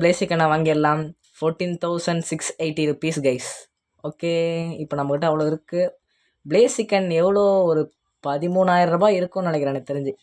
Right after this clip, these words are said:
ஒரு பதிமூணாயிரம் ரூபாவா? எங்க என் Pokemon-ஐ காணோம்? ஒரு ஷாப்புக்கு போகணும்ல. ஓகே, come on கைஸ், வீடியோ, நம்ம வீடியோ ஃபர்ஸ்ட் டைம் பார்க்குறீங்கன்னா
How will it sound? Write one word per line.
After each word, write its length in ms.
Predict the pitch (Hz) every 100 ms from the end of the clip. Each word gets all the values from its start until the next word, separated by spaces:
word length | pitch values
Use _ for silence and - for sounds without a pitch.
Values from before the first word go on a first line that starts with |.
| -
ஒரு 100 | 143 -
பதிமூணாயிரம் 520 | 131 147 156 151 147
ரூபாவா? 280 | 147 143 147 147 _ _ 123
எங்க 140 | 127 156
என் 60 | 156
Pokemon-ஐ 380 | - 139 147 135 123
காணோம்? 200 | 113 143 _ _ _ _
ஒரு 100 | 120 117
ஷாப்புக்கு 420 | 113 123 - 139 131
போகணும்ல. 300 | 110 107 113 123 _ _ _ _ _ _ _ _ -
ஓகே, 140 | 185 185 _ _ -
come 100 | 247
on 40 | 247
கைஸ், 180 | 226 - - - 180
வீடியோ, 180 | 202 190
நம்ம 180 | 170 160
வீடியோ 160 | 180 175
ஃபர்ஸ்ட் 180 | 165 -
டைம் 120 | 180
பார்க்குறீங்கன்னா 340 | 165 160 151